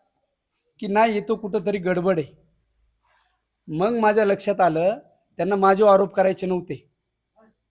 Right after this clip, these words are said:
मी ह्या मंदिराच्या पुढं सांगतो, त्यांची तो आपण परत बाईट घ्या आणि परत माझं नाव घेतलं ना, तर मात्र मी त्यांचे पुरावे संपूर्ण देईल. त्यांना बोचरे म्हणायचंच होतं,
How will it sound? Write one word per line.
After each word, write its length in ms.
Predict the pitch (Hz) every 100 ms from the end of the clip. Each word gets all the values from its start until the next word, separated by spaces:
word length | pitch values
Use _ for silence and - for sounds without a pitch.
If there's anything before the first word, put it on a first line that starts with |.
| _ _ _ _ _ 170
मी 180 | 175
ह्या 120 | 175 185
मंदिराच्या 460 | 175 175 190 185
पुढं 180 | 185 190
सांगतो, 400 | - 165 147 143 _ _ _ _ _ _ _
त्यांची 240 | 165 160 185
तो 100 | 175
आपण 180 | 196
परत 240 | 185 190 202
बाईट 320 | 185 185 180
घ्या 160 | 160 131 _ _ _ _ _ _ _
आणि 100 | 165
परत 300 | 156 185 220 240
माझं 280 | 233 220 226
नाव 160 | 220
घेतलं 300 | 214 208 247
ना, 140 | 240 160 - _ _ _ _ _ _ _ _ -
तर 140 | 220 220
मात्र 320 | 208 202 202
मी 140 | 202
त्यांचे 300 | 202 196 185
पुरावे 460 | 190 180 180 175 185
संपूर्ण 500 | - 170 170 170 170
देईल. 320 | 165 180 220 - _ _ _ -
त्यांना 280 | 180 202 214
बोचरे 380 | 196 196 226
म्हणायचंच 480 | 220 202 247 285 262
होतं, 280 | 240 240 170